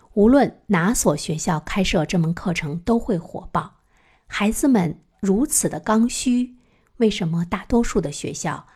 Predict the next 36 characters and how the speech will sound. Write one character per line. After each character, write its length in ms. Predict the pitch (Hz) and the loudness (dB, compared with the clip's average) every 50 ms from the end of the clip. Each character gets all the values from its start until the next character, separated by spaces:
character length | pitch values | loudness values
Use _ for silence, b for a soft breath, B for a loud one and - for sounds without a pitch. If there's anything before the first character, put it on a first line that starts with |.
| b b | b b
还 140 | b - 165 | b -6 -6
是 120 | - - | -4 -4
看 240 | 185 - - 220 185 | -4 -4 -2 -2 -2
不 120 | 170 170 | -2 -2
见 340 | 165 - - 240 226 185 165 | -4 -2 0 0 0 0 0
呢？ 200 | 180 - 170 - _ _ _ _ - - | -4 -6 -12 -16 _ _ _ _ -8 0
这 140 | - 190 180 | 2 2 4
就 120 | - 269 | 4 2
是 160 | 240 - - | 2 4 2
我 160 | 226 190 - | 2 0 0
们 80 | - - | -4 -6
的 120 | - 156 | -8 -8
高 200 | 165 - 202 208 | -2 0 0 0
校 380 | 208 - - - 180 - - b b b b b b b | 0 0 -2 -2 -2 -2 -2 b b b b b b b
缺 320 | - - - 262 254 247 | -6 2 6 6 6 6
乏 240 | 247 - 160 160 156 | 6 0 -4 -4 -4
对 240 | 165 - 202 170 147 | 0 2 2 2 2
人 320 | - - 143 143 170 175 | 0 -4 -6 -4 -2 -4
性 400 | 185 - - - 240 185 165 170 | -2 -2 0 2 2 2 2 0
的 240 | - 151 147 147 - - - | -2 -6 -8 -8 -10 -8 0
关 240 | - 208 190 196 196 | 4 4 4 4 2
怀， 380 | 190 - - - 143 - - b b b b b b b b | 0 -6 -8 -8 -10 -12 -16 b b b b b b b b
也 200 | - 190 160 147 | -2 0 0 0
缺 360 | - - - - - 240 247 | -4 -6 0 6 6 8 6
乏 360 | 247 - 180 151 147 143 156 b b b b b b | 6 4 -2 -4 -4 -6 -10 b b b b b b
去 200 | - - - 196 | -4 0 0 0
关 280 | 202 - 226 226 226 | 2 4 4 4 4
注 360 | 240 - - 202 160 - - _ _ _ _ _ _ _ _ _ | 2 0 0 0 0 -2 -6 _ _ _ _ _ _ _ _ _
学 300 | - - - 190 156 165 | -14 -6 -2 0 0 0
生 200 | 190 - 262 254 | 0 2 4 4
们 160 | 254 269 196 | 4 6 4
的 80 | 160 135 | 2 2
刚 220 | - - 170 185 | 0 -2 -2 -2
性 220 | 185 - 190 147 151 | -2 -2 -4 -6 -6
需 200 | - - - 147 | -8 -10 -10 -10
求、 340 | 143 - - - - - | -10 -10 -14 -14 -16 -18